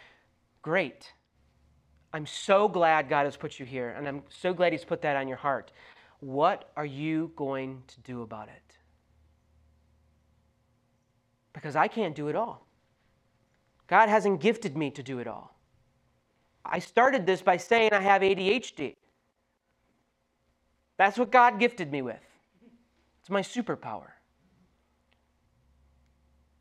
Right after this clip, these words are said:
So we have to all be involved. Continuing on in chapter sixteen, it says, "They sensed the Holy Spirit telling them not to preach their message in Asia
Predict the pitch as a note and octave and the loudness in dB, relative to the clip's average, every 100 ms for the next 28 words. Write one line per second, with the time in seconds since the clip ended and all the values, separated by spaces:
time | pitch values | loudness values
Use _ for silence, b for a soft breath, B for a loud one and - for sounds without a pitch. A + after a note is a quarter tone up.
0 | _ _ - F3+ D#3+ - D#3+ G3+ A#3+ G3+ | _ _ -4 -2 -2 -8 -4 0 2 2
1 | G3 - - E3 E3+ E3 C3+ D3 D3 - | 0 -2 -2 2 2 0 -2 -6 -6 -6
2 | C#3 C3 B2+ - - _ _ _ _ - | -10 -6 -4 -4 -8 _ _ _ _ -20
3 | _ _ _ _ _ _ - - G3+ G3 | _ _ _ _ _ _ -20 0 0 2
4 | A3+ G#3+ G3 F#3+ F3+ E3 D#3 F3 D#3+ D#3 | 2 4 4 4 4 4 2 2 2 0
5 | C#3+ - D3+ - D#3+ C#3+ C3 - B B | -10 -10 -16 -8 -4 -2 -4 -12 B B
6 | B D#3 F3+ D3+ D#3 F#3 - A3+ B3+ - | B 0 2 2 2 2 2 2 2 0
7 | A3+ F#3+ G#3+ A#3 G#3+ - - A3 F#3+ C#3 | -2 2 2 2 0 -4 -2 2 2 0
8 | - b b b _ _ - - C#4+ C4+ | -10 b b b _ _ -4 4 6 6
9 | F#3 D#3 E3 G#3 C4 C4 - B3 - A3 | 4 2 4 4 4 0 -2 -4 0 0
10 | G#3+ G#3 G3+ F3 F#3 G3 G#3 D3 G2+ | 2 0 -2 -2 0 0 -2 -4 -6